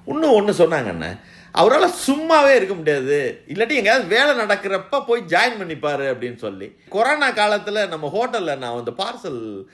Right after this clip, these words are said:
அந்த பேஷண்ட்டுக்கெல்லாம் அவரு அந்த ஹாஸ்பிட்டலுக்கு போறதுக்கு நான் மடிச்சதை பார்த்தேன்.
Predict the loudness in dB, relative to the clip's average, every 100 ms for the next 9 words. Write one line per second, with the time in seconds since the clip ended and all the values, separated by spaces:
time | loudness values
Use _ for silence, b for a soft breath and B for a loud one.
0 | b -14 -8 -6 -4 -4 -6 -8 -6 -4
1 | -4 -4 -6 -6 -8 -8 -4 -4 -6 -10
2 | -10 -6 -6 -6 -12 -10 -8 -8 -6 -6
3 | -6 -4 -4 -6 -12